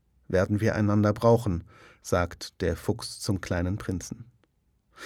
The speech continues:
Die Thailänder sind nun also verantwortlich für die Elefanten in ihrem Land, verantwortlich für Nam Wan,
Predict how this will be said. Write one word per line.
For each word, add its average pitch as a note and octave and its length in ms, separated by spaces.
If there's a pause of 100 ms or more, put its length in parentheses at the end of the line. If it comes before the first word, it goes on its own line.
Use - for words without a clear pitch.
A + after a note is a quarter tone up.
(260)
Die C#3+ 80
Thailänder E3+ 540
sind E3+ 180
nun D3+ 240
also G#2+ 240
verantwortlich A#2+ 1000
für A2+ 120
die G#2+ 140
Elefanten G#2 560
in F#2 140
ihrem F#2 280
Land, G2 480
verantwortlich A#2+ 1120
für A#2+ 160
Nam A2+ 300
Wan, A2 380